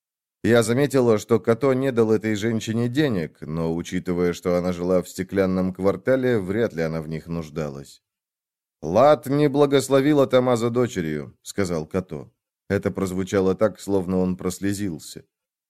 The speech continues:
«Но она благословила меня, простого раба. В другой раз я принесу книги. В башне целая полка для детского чтения. Начинай учить её прямо сейчас. Сделай так, чтобы она стремилась учиться».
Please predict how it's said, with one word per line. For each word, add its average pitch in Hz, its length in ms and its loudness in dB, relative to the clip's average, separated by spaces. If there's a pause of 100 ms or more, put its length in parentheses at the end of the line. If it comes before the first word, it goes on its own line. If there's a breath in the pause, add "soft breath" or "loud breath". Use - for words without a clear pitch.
(300)
«Но 107 240 4 (100)
она 151 240 4
благословила 123 800 2
меня, 101 460 -4 (300)
простого 123 640 4
раба. 85 500 -2 (480)
В 110 100 0
другой 156 300 6
раз 151 260 4
я 147 100 6
принесу 135 460 0
книги. 92 500 -4 (200)
В 107 240 0
башне 139 420 4
целая 135 380 6
полка 131 340 2
для 95 160 2
детского 90 440 -2
чтения. 87 520 -4 (440 soft breath)
Начинай 143 440 4
учить 156 320 2
её 151 160 6
прямо 139 320 4
сейчас. 110 800 -2
Сделай 120 500 4
так, 127 280 2
чтобы 127 340 4
она 123 220 2
стремилась 131 640 0
учиться». - 560 -16